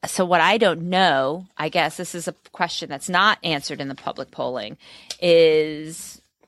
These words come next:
you know, when you look at the senators, the mostly Republican senators who voted against these measures, are they in the seven to ten percent of Americans who oppose these things? Um, or do they have a different calculation?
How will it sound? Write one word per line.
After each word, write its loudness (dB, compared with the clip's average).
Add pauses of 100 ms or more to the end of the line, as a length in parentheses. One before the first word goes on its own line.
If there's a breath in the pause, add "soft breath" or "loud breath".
(500)
you -8
know, -4
when -4
you -6
look 0
at -6
the 0
senators, -2
the -4
mostly 0
Republican -4
senators -4
who -4 (260 loud breath)
voted 4
against -2
these -4
measures, -4
are 4
they 4
in -2
the -2
seven 0
to -4
ten -2
percent -4 (300 loud breath)
of 0
Americans -2
who -2
oppose 0
these -10
things? -14 (380 loud breath)
Um, 2
or 0
do 0
they 4
have 0
a -6
different -6
calculation? -4